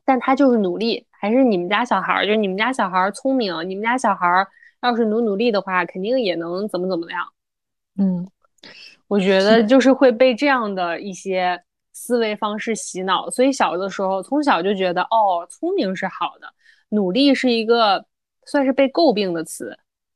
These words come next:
Speaker 2: 嗯。
Speaker 1: 就觉得只有笨小孩儿才会去努力，聪明的小孩儿不需要努力就可以，
Speaker 2: 你看
Speaker 1: 会有一种这样的想法。
Speaker 2: 你看喜剧大赛了吗？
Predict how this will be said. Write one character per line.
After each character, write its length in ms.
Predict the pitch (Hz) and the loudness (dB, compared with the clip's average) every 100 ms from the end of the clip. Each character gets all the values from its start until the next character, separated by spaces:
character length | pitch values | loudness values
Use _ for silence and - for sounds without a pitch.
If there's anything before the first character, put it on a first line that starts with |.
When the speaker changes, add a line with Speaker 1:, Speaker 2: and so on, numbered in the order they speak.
| _ | _
Speaker 2:
嗯。 400 | 208 196 185 190 _ | 0 0 -2 -8 _
Speaker 1:
就 60 | 233 | -2
觉 120 | 220 | 0
得 140 | 226 | 2
只 140 | 220 311 | 2 2
有 80 | 254 | 2
笨 360 | - 392 294 | 2 2 2
小 200 | - 170 | 2 -2
孩 180 | - 165 | -2 -4
儿 160 | - 180 | -4 -6
才 240 | - 170 | -6 -2
会 160 | 214 220 | -2 -2
去 160 | 202 | -4
努 220 | 175 165 | -4 -4
力， 240 | 175 165 - _ _ _ - | -4 -6 -8 _ _ _ -10
聪 200 | - 302 | 0 2
明 160 | 277 | 4
的 120 | 214 220 | 2 0
小 120 | 180 | 0
孩 120 | 175 | 0
儿 80 | 202 | -2
不 120 | 285 | -2
需 160 | 262 285 | 0 2
要 160 | 262 | 2
努 120 | 196 175 | 0 -2
力 180 | 180 | -2
就 120 | 170 165 | -2 -4
可 240 | - 131 | -6 -6
以， 200 | 127 110 _ _ _ _ _ - | -6 -10 _ _ _ _ _ -4
Speaker 2:
你 140 | 202 | 0
看 120 | 214 | 2
Speaker 1:
会 40 | 233 | 2
有 40 | |
一 20 | 208 | 2
种 160 | 190 | 0
这 80 | 233 | 0
样 140 | 254 | 0
的 80 | 180 | -2
想 220 | 180 165 | -4 -6
法。 160 | 170 - _ _ _ _ _ _ _ - | -6 -8 _ _ _ _ _ _ _ -10
Speaker 2:
你 80 | 180 | -8
看 220 | 208 247 | -4 -2
喜 60 | 220 | 2
剧 120 | 196 | 2
大 140 | 208 | 2
赛 180 | 214 240 | 0 0
了 140 | 202 | 0
吗？ 140 | 160 | -2